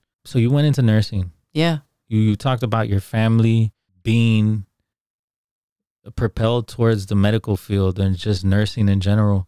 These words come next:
Speaker 2: Well, historically, that's the relationship between America and the Philippines.
Speaker 1: Uh-huh.
Speaker 2: That's the relationship. Like, there was always a relationship of needing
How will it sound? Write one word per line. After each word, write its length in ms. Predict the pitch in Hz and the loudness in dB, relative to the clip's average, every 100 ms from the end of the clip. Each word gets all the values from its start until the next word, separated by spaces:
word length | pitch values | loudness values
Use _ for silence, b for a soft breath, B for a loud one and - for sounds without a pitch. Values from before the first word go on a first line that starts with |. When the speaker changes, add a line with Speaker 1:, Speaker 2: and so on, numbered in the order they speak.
| - | -2
Speaker 2:
Well, 160 | 196 | -2
historically, 760 | 190 208 - 185 196 196 170 151 | 0 -2 -2 -2 0 -2 -4 -4
that's 240 | 147 151 | -4 -6
the 60 | 160 | -6
relationship 520 | 139 143 143 147 139 | -4 -4 -4 -8 -10
between 580 | 131 - 139 135 135 131 | -12 -14 -14 -12 -12 -6
America 420 | 165 175 160 151 143 | 0 2 2 0 -2
and 160 | 139 | 0
the 60 | 139 | 0
Philippines. 460 | 165 135 147 131 107 | -2 -4 -4 -6 -2
Speaker 1:
Uh-huh. 180 | 98 92 | -2 -2
Speaker 2:
That's 280 | - 180 - | -2 -4 -4
the 100 | 190 | -8
relationship. 800 | 151 139 147 147 139 - 135 127 | -8 -6 -6 -4 -6 -6 -10 -8
Like, 240 | 143 143 - _ - _ _ _ _ _ _ _ _ _ - | -6 -8 -10 _ -20 _ _ _ _ _ _ _ _ _ -6
there 80 | 170 | -2
was 100 | 170 | 0
always 300 | 175 180 180 | 0 0 -2
a 60 | 170 | -4
relationship 600 | 156 151 147 156 - 139 | -4 -4 -4 -6 -6 -6
of 240 | 139 135 147 | -6 -6 -4
needing 560 | 143 139 143 139 139 | -2 -2 -2 -2 -4